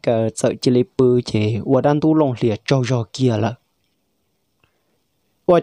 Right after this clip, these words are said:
cha toàn cho ta xin tao chỉ tuôn rùa sợ thật cam bầu sủa một bọ tù chỉ giờ nhất là bùa hậu ra tê ra chờ hậu. Nếu tê lệ sợ tao hại trâu tuôn rùa cả cờ thì ô mẹ tu. Ua lì cha có tứ mù là xa,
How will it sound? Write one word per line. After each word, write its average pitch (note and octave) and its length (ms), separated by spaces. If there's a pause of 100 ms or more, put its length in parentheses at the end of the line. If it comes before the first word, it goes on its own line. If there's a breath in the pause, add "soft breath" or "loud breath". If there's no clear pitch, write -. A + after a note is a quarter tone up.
cha C#3+ 160
toàn C#3 240
cho D#3 140
ta B2 140
xin A2+ 220
tao C3 340
chỉ A2+ 280
tuôn E3 220
rùa D3 160
sợ - 140
thật - 160
cam D#3 200
bầu A#2+ 180
sủa A2 300
một A2 180 (100)
bọ B2+ 180 (100)
tù G#2+ 300 (100)
chỉ A2 260
giờ C3 140
nhất C#3 200
là B2+ 60 (160)
bùa C#3+ 180
hậu G#2+ 260
ra B2+ 160
tê C#3+ 160
ra C3+ 140
chờ A#2+ 200
hậu. G2+ 300 (1200)
Nếu C#3 140
tê F#3 140
lệ E3+ 140
sợ A#2 180
tao D3 240
hại B2 240
trâu C3+ 300
tuôn F3+ 260
rùa C#3 180
cả - 200
cờ A#2 280 (140)
thì A#2 120
ô F3 380
mẹ A#2 120
tu. C#3 340 (560)
Ua D#3 100
lì D#3 100
cha C#3 260
có E3+ 160
tứ F#3 160
mù C3+ 220
là G#2+ 100
xa, B2 380